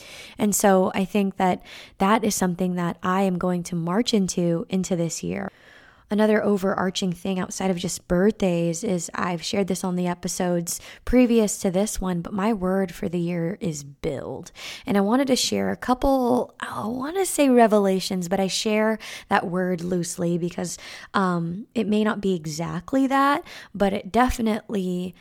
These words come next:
felt like these God moments that I was having on my walks.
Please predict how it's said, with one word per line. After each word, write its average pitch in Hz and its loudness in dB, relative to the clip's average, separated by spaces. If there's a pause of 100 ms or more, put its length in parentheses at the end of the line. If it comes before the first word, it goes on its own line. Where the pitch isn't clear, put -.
(120)
felt - 0
like 175 -4
these 165 -6
God 196 0
moments 180 2
that 185 -4
I 185 0
was 180 -2
having 180 -2
on 175 0
my 165 -4
walks. 175 -8